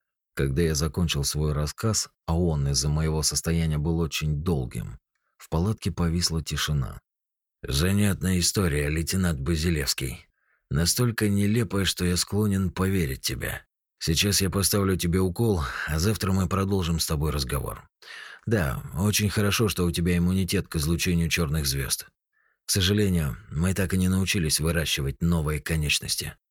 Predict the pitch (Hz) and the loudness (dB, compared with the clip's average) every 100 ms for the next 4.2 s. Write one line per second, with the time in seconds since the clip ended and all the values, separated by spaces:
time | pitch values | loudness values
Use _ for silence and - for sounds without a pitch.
0 | _ _ _ - - 120 85 104 - _ | _ _ _ -2 0 2 2 2 -4 _
1 | _ _ - 58 69 80 67 65 64 64 | _ _ -4 -2 0 2 2 0 -2 -4
2 | - _ _ _ - 143 135 - - 92 | -8 _ _ _ -2 0 2 2 2 -2
3 | - 98 - _ _ - 123 76 - - | -2 -4 -8 _ _ -4 0 2 2 2
4 | 87 71 | 0 -2